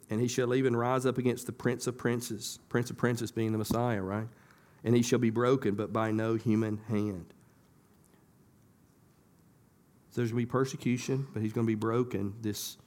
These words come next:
pagan ruler. Just like we've seen every, in every case, he's gonna be broken, but by no human hand. In, in fact, God's gonna take him out like he did all the others. So let's talk about this guy, this little horn representing Antiochus Epiphanes. He's one of these,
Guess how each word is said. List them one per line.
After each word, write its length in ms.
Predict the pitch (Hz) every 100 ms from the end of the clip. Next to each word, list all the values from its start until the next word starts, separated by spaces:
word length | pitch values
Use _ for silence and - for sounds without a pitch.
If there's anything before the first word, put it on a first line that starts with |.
| - - - _ _ _ _
pagan 360 | - 127 123 110
ruler. 280 | 117 120 104
Just 200 | 120 151
like 160 | 151
we've 120 | 139 -
seen 220 | 131 117
every, 420 | 110 120 127 123 123 -
in 140 | 117 110
every 240 | 113 120
case, 280 | 120 110 -
he's 140 | 113
gonna 140 | 131 110
be 80 |
broken, 420 | 104 110 117 101 101
but 180 | 104 - - -
by 200 | 107 107
no 160 | 113
human 260 | 107 110 107
hand. 260 | 110 107 101
In, 120 | 98 -
in 100 | 104
fact, 400 | 131 139 107 - - - -
God's 280 | 120 123 113
gonna 120 | 107
take 280 | - 104 101
him 100 | 117
out 220 | 123 101
like 160 | 101 104
he 60 |
did 180 | 107 107
all 180 | 107 104
the 140 | 107
others. 280 | 120 107 95
So 160 | 110 101 - -
let's 100 | 180
talk 180 | 202
about 200 | 202 120
this 160 | 104 -
guy, 240 | 101 95 - - _ _ _ _ - - 107
this 220 | 110 117
little 240 | 123 120
horn 340 | 120 113 104 98
representing 560 | 117 107 107 110 104
Antiochus 560 | 107 113 110 110 113 -
Epiphanes. 580 | 110 110 95 98 92 - - - - - - -
He's 180 | 147 127
one 160 | 139
of 80 | 139
these, 380 | 135 135 131